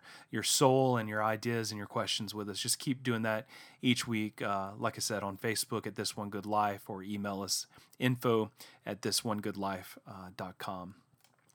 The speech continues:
And finally this week, uh, we will dive into some of mine and Bryant's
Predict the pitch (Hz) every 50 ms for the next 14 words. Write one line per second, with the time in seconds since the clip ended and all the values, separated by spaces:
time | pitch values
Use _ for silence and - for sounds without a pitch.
0 | _ _ _ - - - - - 147 - 175 185 202 202 180 156 - - 190 226
1 | 247 - - - - - 151 123 120 120 120 123 139 175 - - 120 127 127 131
2 | 131 127 135 131 123 - - - - 123 110 107 104 104 110 120 127 127 131 131
3 | 135 - 120 107 104 107 101 101 113 110 117 123 135 123 - -